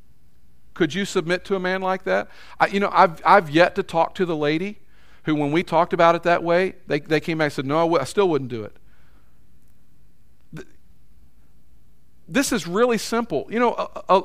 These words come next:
a, in a mutual, voluntarily submissive relationship of marriage, when it, when it works with God, it, it, it works in your marriage.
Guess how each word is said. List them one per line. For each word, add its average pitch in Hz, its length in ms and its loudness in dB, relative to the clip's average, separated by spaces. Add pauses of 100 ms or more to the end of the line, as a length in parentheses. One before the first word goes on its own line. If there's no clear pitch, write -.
a, 180 160 4 (500)
in 190 80 4
a 190 60 4
mutual, 247 760 0
voluntarily 208 920 6
submissive 185 920 -2 (680)
relationship 170 720 2
of 143 100 -4
marriage, 120 560 -4 (1500)
when 165 160 4
it, 233 200 2
when 160 180 0
it 226 180 0
works 165 480 0
with 180 180 -2
God, 160 420 6 (2000)
it, - 180 -2
it, 180 220 -4
it 185 120 2
works 175 340 2
in 160 80 0
your 156 120 -4
marriage. 143 460 -6